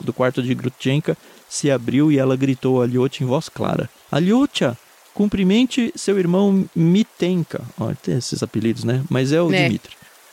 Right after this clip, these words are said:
Speaker 2: Aham.
Speaker 1: "Cumprimente o seu irmão Dmitri e diga para não me guardar rancor pelo mal que lhe fiz. E repita-lhe estas palavras. É com um cafajeste que Grutchenka vai ficar, e não com você, coração nobre. E acrescente,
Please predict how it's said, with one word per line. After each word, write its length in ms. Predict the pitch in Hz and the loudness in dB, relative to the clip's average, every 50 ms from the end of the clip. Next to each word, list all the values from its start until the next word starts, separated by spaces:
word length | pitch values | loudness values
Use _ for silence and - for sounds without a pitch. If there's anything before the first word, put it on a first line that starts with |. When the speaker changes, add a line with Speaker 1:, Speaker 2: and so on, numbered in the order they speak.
| - - - | -20 -6 0
Speaker 2:
Aham. 220 | 185 196 202 170 | 2 2 4 4
Speaker 1:
"Cumprimente 500 | 160 220 240 220 233 220 240 262 254 - 233 | 2 2 2 2 2 4 4 4 4 2 0
o 40 | |
seu 140 | - - 220 | 2 2 2
irmão 260 | 208 190 185 202 214 | 2 2 2 2 2
Dmitri 680 | 196 175 190 160 151 165 202 190 - _ - 104 110 - _ - - _ _ _ - | 4 4 4 4 4 4 2 2 0 _ -4 -4 -4 -6 _ -14 -20 _ _ _ -2
e 100 | 170 170 | 0 0
diga 400 | 156 139 127 151 196 220 180 180 170 | 0 0 2 2 2 2 2 0 -2
para 320 | - _ - 175 170 170 | -4 _ 0 0 2 2
não 180 | 165 196 233 285 | 2 2 2 2
me 80 | 294 | 2
guardar 420 | 220 185 175 165 156 160 160 160 151 | 2 2 0 0 2 2 2 2 2
rancor 440 | 156 143 135 - - 139 160 190 | 2 0 0 0 0 2 2 2
pelo 220 | 185 - 180 175 156 | 2 0 0 0 0
mal 240 | 143 139 139 151 147 | 0 2 0 0 0
que 100 | - 160 | -2 -2
lhe 120 | 147 143 | -2 -2
fiz. 500 | 143 - - - 113 110 - - - - - - - _ - | -4 -4 -6 -6 -6 -4 -2 -4 -4 -4 -6 -12 -16 _ -2
E 80 | - 151 | 0 2
repita-lhe 600 | 131 151 135 - - 208 - - 233 220 214 202 | 2 2 0 0 -2 -4 -2 0 -2 0 2 2
estas 400 | 185 196 196 - - 214 208 - | 2 0 0 -2 -4 -4 -4 -4
palavras. 720 | - - 185 147 113 107 107 107 110 104 107 - - - - - - - _ _ _ - | -2 0 2 2 2 2 0 0 -2 -4 -4 -4 -8 -10 -10 -14 -20 -20 _ _ _ -4
É 100 | - 139 | -4 -4
com 200 | - - - 139 | -2 -2 -2 0
um 180 | 147 156 151 | 2 2 2
cafajeste 840 | 151 - 151 139 - - 123 117 113 123 160 196 226 - - - 214 | 0 0 -4 -4 -2 -4 -4 -2 0 0 2 0 0 -2 -4 -8 -6
que 160 | - - 196 | -4 -2 0
Grutchenka 540 | 180 185 180 170 - - 160 156 156 - 170 139 | 2 2 0 0 0 -2 -2 -2 0 -2 -2 0
vai 140 | 139 139 | 0 0
ficar, 460 | 147 - 143 - - 135 131 - - - - - - - - | 0 -2 -4 -4 -2 -2 -2 -2 -4 -10 -14 -20 -20 -14 -4
e 120 | - 131 131 | -2 0 0
não 160 | 131 151 160 | 2 0 0
com 180 | - 180 175 | 2 2 2
você, 420 | 165 165 170 143 - - - 120 113 | 2 2 0 0 -2 0 0 0 0
coração 520 | - - 127 113 113 107 - - 110 107 | 0 -2 -2 0 0 -2 -2 -2 -2 -2
nobre. 420 | 110 107 - - - - - 113 - - _ _ _ _ _ _ | 0 0 -2 -2 -2 -2 -4 -4 -6 -10 _ _ _ _ _ _
E 100 | - 131 | -2 -2
acrescente, 720 | 156 165 - 202 180 185 - - 131 107 107 104 - - - | -2 0 -2 -4 -4 -4 -4 -4 -4 -4 -4 -4 -6 -8 -10